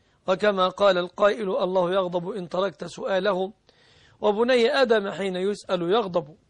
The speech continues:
قال تعالى: "ويستفتونك في النساء"،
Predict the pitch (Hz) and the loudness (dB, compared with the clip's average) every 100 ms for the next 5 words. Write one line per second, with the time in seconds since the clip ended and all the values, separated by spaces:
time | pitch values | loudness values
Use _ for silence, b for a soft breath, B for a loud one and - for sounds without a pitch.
0 | _ _ - - - _ _ _ b b | _ _ -20 -20 -20 _ _ _ b b
1 | b b b 226 254 254 240 254 277 269 | b b b 2 4 4 4 6 6 6
2 | 240 226 - - - 269 269 233 214 180 | 4 4 0 -6 -4 -2 0 2 0 -2
3 | 220 202 180 190 156 | -4 -2 0 2 0